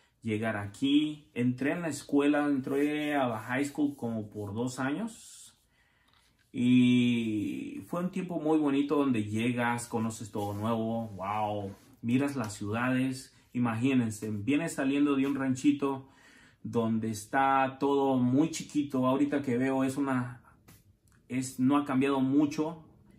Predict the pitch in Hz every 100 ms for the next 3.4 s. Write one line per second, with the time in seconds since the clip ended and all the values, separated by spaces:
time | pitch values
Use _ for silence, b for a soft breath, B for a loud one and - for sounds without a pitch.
0 | b b _ - 139 135 131 123 185 208
1 | 175 180 170 160 156 196 240 196 147 131
2 | - 170 165 147 151 143 147 160 - 139
3 | 120 110 160 139